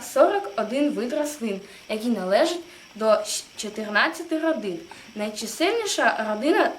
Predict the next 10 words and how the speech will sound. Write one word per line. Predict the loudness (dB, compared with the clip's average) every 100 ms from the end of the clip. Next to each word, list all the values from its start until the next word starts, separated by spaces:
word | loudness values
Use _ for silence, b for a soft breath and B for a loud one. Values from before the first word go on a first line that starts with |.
| -12
злакові, | -6 2 2 2 -8 -10 -16 -20 -14 -2
тонконогові, | 0 2 2 2 2 -2 -8 -12 B B B
до | -6
складу | -4 0 0 2
якої | 2 4 6
належить | 4 4 2 0 -2 -12 B B
шістнадцять | -8 -6 -2 2 2 2 -6
видів. | -6 -4 -4 -6 -12 B B B -6
Родина | -2 2 4 4
айстри-, | 4 4 4 0 0 2 0